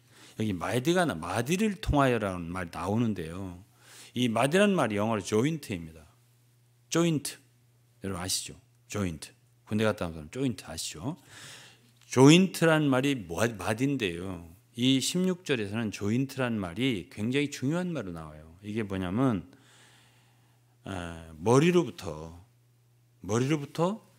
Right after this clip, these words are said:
이 마디를 통해서 도움이라고 하는 말은 영어로 서플라이예요. 공급을 한다는 거예요.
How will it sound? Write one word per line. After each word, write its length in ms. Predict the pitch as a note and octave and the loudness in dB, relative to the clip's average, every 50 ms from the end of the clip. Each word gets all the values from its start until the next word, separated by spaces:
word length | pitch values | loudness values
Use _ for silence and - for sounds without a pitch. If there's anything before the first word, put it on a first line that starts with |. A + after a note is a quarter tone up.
| _ _ _ _ _ _ _ _ | _ _ _ _ _ _ _ _
이 120 | A#2+ B2 A2+ | -4 -4 -4
마디를 540 | G2+ F#2 F2+ A2 C3+ C3 - G3 G3+ G#3+ | -4 -4 -4 -4 -2 2 4 4 4 4
통해서 880 | G#3 - E3 D3+ C3 A2 G2+ - F#2+ F2 F2 F2+ F#2 F#2 F2 F2 F2 F#2 - _ _ _ - | 2 0 0 2 2 0 0 -2 -4 -4 -2 -2 -2 -4 -4 -6 -10 -14 -20 _ _ _ -12
도움이라고 760 | - - A2+ B2+ D3+ F#3 G#3 G#3+ G#3+ G#3 F#3+ F#3 E3 C#3 C3 | -2 2 4 6 6 8 8 6 6 6 6 4 4 4 2
하는 140 | A#2+ A2 G#2 | 2 2 0
말은 440 | F#2+ F2+ E2+ F2 F#2 G2 F#2+ F2 F2+ | 0 -2 -2 -2 -2 -2 -2 -2 0
영어로 300 | G2+ A2+ B2 A#2+ G#2+ G#2 | 0 2 2 0 0 -2
서플라이예요. 1120 | - - D3 D3 - - - C#3+ C#3 C#3+ C#3+ C3 A2+ G2 F2 E2 D#2 D#2 D#2 D#2+ E2 E2+ F#2+ - _ _ _ - - - - _ _ | -2 -4 -4 -4 -6 -8 -8 -4 -2 0 0 0 0 -2 -6 -8 -10 -12 -14 -14 -16 -16 -20 -20 _ _ _ -20 -20 -20 -20 _ _
공급을 600 | - - A2+ A2+ B2 C3 C3+ C#3+ D3+ D3 C#3+ A2 | -8 -4 -2 0 0 0 0 -2 -4 -6 -8 -8
한다는 380 | G2 E2+ E2 E2+ E2 D#2 D2+ | -8 -8 -10 -12 -14 -18 -20
거예요. 140 | D#2+ E2 E2+ | -20 -20 -20